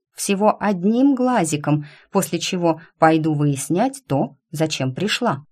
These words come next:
Повернулась к автомобилю, ухватилась за крышку капота, начала ее приподнимать. Пых!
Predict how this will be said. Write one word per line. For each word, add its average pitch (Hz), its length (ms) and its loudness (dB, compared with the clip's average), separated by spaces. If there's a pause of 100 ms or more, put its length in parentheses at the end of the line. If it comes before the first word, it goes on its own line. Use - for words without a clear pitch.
(380)
Повернулась 190 600 2
к - 80 -6
автомобилю, 202 720 2 (320)
ухватилась 185 720 2
за 156 160 0
крышку 180 460 -2
капота, 285 580 0 (220)
начала 196 600 0
ее 147 300 2
приподнимать. 165 1000 2 (440)
Пых! - 400 2